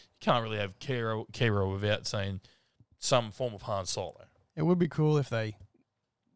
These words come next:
Speaker 2: rejoin there for a second.
Speaker 1: Yeah.
Speaker 2: And Han's got his new fling with Leia.
Speaker 1: But mind you, Boba Fett has a bit of a score to settle with Kira too after she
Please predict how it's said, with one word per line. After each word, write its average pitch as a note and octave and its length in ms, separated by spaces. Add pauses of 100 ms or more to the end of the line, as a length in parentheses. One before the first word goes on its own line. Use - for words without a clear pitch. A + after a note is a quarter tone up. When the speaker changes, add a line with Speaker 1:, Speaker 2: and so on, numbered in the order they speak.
(100)
Speaker 2:
rejoin A2+ 560
there G#2 160
for G2+ 160
a G2 60
second. G2 460
Speaker 1:
Yeah. G#2+ 280 (120)
Speaker 2:
And G#2 360
Han's G#2 340
got G#2+ 140
his G#2 160
new G2+ 280
fling G2+ 420
with G2+ 160 (340)
Leia. G2 300 (180)
Speaker 1:
But F3 120
mind D3 380
you, A2+ 260
Boba A2+ 320
Fett A#2+ 160
has G#2 220
a G2+ 60
bit G#2+ 160
of G2 100
a G2 180 (120)
score A#2+ 440
to G#2+ 60
settle G#2+ 320
with G#2 220
Kira A2+ 400
too A#2+ 160
after G#2+ 280
she G2+ 400